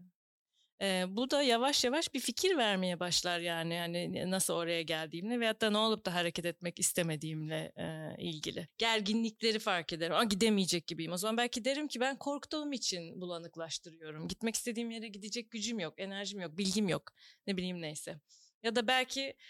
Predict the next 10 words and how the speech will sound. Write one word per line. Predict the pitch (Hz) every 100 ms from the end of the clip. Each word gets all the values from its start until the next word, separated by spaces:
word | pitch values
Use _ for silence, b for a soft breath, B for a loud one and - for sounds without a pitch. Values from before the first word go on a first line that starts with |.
| b
e, | - 226 220
"Aa, | 220 226
çok | 220 254
büyük | 226 247
acım | 220 220 285
var, | 202
enerjim | 196 208 233 226 254
yok." | 220 165 -
diyeceğim | 156 160 151 147
yani. | 135 156